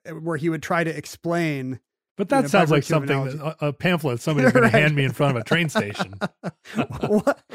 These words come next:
Speaker 1: what is the fourth? And that's the funny thing, you know, that's probably how he came off. Like, you know, the, the, the line between mathematical genius and kook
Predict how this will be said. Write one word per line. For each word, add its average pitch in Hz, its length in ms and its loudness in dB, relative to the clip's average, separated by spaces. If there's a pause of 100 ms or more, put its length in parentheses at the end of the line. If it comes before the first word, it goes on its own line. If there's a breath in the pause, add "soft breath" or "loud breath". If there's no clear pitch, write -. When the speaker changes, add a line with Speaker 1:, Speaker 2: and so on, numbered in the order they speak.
(160 loud breath)
Speaker 1:
what 233 180 0
is 339 120 -2
the 277 100 -2
fourth? - 400 -8
And 214 120 2
that's 302 160 2
the 285 120 2
funny 339 240 4
thing, 170 200 0
you 165 80 2
know, 170 100 0
that's 226 200 0
probably 214 420 0
how 196 160 4
he 220 100 2
came 214 260 2
off. 311 360 -6
Like, 156 360 -4 (840)
you 165 120 -2
know, 135 120 -6
the, 165 120 -8
the, 170 220 -4
the 170 120 -2
line 190 360 2
between 170 680 0
mathematical 175 540 -2
genius 170 460 -2
and 151 240 -8
kook 196 460 -2